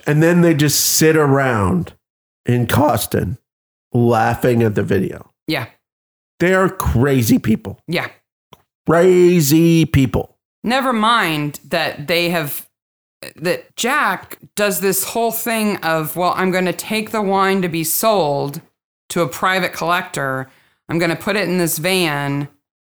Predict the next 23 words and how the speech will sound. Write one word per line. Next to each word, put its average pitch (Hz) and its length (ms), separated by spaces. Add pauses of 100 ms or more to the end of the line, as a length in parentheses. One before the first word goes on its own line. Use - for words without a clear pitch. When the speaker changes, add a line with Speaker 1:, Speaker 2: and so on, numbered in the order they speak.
(460)
Speaker 2:
Then 190 140
they 180 140
pretend 226 520
he 214 100
runs 185 260
off 170 180
the 165 80
road. 151 640
They 156 120
blow 196 420
the 180 100
van 170 420
up. 147 540
He 185 160
puts 196 380 (340)
food 247 220
coloring 165 340
on 147 120
his 143 160
head. 147 480
Speaker 1:
Anybody? 202 880 (100)
Okay. 131 400 (160)
So 135 460